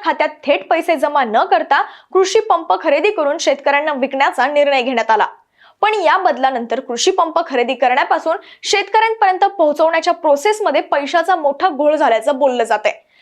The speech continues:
त्यामुळे या योजनेत बदल करण्याची काय गरज होती, असा सवाल कोर्टाने उपस्थित केला.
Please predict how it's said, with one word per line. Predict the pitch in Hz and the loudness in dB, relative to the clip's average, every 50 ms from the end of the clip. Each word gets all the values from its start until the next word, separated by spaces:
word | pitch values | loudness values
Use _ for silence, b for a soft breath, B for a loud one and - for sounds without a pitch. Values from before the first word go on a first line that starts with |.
| b b b | b b b
त्यामुळे | 370 392 403 403 381 381 392 | 0 0 2 2 0 0 2
या | 392 392 | 0 0
योजनेत | 381 320 277 262 302 302 277 240 | 0 0 0 0 0 -2 -2 0
बदल | 220 226 220 277 320 | 0 0 0 0 0
करण्याची | 330 320 311 311 320 311 330 | 0 0 0 0 -2 -4 -6
काय | 320 - 254 247 311 381 | -4 -2 0 0 2 2
गरज | 311 349 302 294 277 | 2 0 0 0 -2
होती, | 285 285 262 285 - | -4 -6 -6 -6 -2
असा | - 277 330 339 | -2 0 0 0
सवाल | 330 - - 311 262 - - | -2 0 0 0 0 0 0
कोर्टाने | - - 269 240 233 240 247 254 294 | 0 0 0 0 2 0 -2 -2 -2
उपस्थित | 330 320 - 302 285 285 - 254 - - | -2 -2 0 -2 -2 -2 -6 -12 -6 -4
केला. | 226 202 | -2 -2